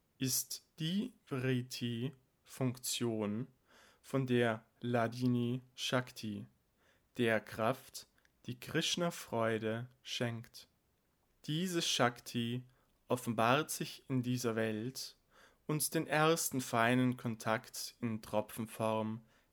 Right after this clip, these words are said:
nennt man Shraddha. Ihre vollumfassende Gestalt ist Srimati Radharani.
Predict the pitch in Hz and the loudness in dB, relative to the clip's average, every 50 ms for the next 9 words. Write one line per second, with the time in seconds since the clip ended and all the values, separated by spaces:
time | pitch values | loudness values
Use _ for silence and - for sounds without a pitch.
0 | _ _ - 120 127 143 151 151 - - 117 110 107 104 107 101 101 107 - _ | _ _ 0 2 2 2 0 -4 -4 -2 0 0 0 0 0 -2 -4 -6 -10 _
1 | _ _ - - - - - 117 117 113 - 113 107 104 101 107 127 _ _ _ | _ _ -10 -6 -6 -2 0 0 0 0 -2 -4 -6 -6 -6 -8 -12 _ _ _
2 | _ _ _ _ _ _ _ _ _ _ _ _ _ _ _ - 151 139 147 147 | _ _ _ _ _ _ _ _ _ _ _ _ _ _ _ -6 -2 2 2 2
3 | 131 135 135 135 131 127 - - - - - - 160 170 185 196 196 - - - | 4 6 6 6 6 6 4 -2 -14 -14 4 8 8 10 10 8 4 2 0 4
4 | 135 131 120 - - 120 113 - - - 117 110 113 107 117 113 - - - 113 | 4 4 4 4 2 2 2 2 0 -2 0 -2 -2 -2 -2 -4 -2 0 0 2
5 | 110 107 104 104 107 - - - - - _ _ _ _ _ _ _ _ 135 127 | 2 2 0 -2 -4 -6 -8 -10 -10 -12 _ _ _ _ _ _ _ _ 0 0
6 | - - - - - _ _ - - - - 127 127 123 117 113 113 110 110 - | 0 -2 -4 -8 -18 _ _ -6 -6 -2 2 2 2 2 2 0 0 -2 -2 -4
7 | - - 120 113 117 131 - - _ _ _ _ - - 113 110 110 110 120 131 | -4 -4 -4 -2 -4 -6 -8 -12 _ _ _ _ -10 -4 -2 -2 -2 0 -2 -2
8 | 127 120 123 120 120 120 117 117 107 98 101 110 | 0 0 0 2 2 0 -2 -2 -4 -6 -6 -10